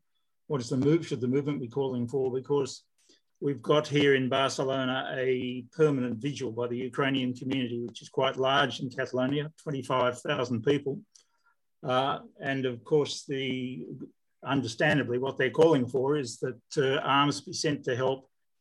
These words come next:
resist the Russian invasion, which I personally support. Um, this has been a big debate on the, on the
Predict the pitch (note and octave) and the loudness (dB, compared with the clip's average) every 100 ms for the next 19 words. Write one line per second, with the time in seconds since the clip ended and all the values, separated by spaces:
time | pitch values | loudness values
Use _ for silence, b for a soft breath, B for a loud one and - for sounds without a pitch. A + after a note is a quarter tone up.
0 | _ C3+ A#2+ C#3+ C#3 - B2+ B2 C3+ - | _ -6 -4 -6 -6 -2 0 2 0 0
1 | C3 A#2+ C3 E3 B2 G#2 - _ - C#3+ | -4 0 2 4 2 -6 -14 _ -18 -10
2 | A#2+ A2+ A2+ D3 C3 - - - A#2+ A2+ | -6 -6 -4 0 2 2 0 -2 -4 -6
3 | G#2+ - _ _ - - A2+ D#3+ D3+ C3 | -8 -14 _ _ -8 -6 2 6 6 4
4 | - _ _ _ _ _ C3 A#2+ A#2+ B2 | -2 _ _ _ _ _ -4 0 2 2
5 | B2 C3+ A#3 - - - - A#2 - - | 0 -2 -6 -12 -18 -14 -14 -14 -18 -20
6 | D#3 A2+ C3+ - A2+ C3+ B2 C3+ C#3 B2 | -10 -4 -4 -4 2 2 4 0 0 -2
7 | A#2+ B2 B2 A#2+ A#2+ B2+ C3+ - B2 A#2 | 0 2 0 -2 -2 0 -2 -2 -6 -6
8 | A#2 A#2 | -6 -8